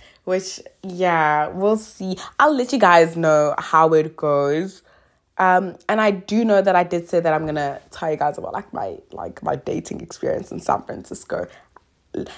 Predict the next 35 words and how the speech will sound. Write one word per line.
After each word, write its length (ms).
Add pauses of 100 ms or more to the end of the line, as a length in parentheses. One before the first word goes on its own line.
(140)
let 160
me 180
wrap 220
up 200
the 80
year. 340
Let 200
me, 300
let 300
me 120 (140)
finish 320
this 380
little 560 (1300)
wrap 340
up 460
because, 680
wow. 720 (280)
But 380
guys, 460
if 200
you've 180
made 240
it 140
this 220
far, 140
like, 180
this 160
is, 180
like, 280
all 140
that 140
I 40
wanted 260
to 120
share. 560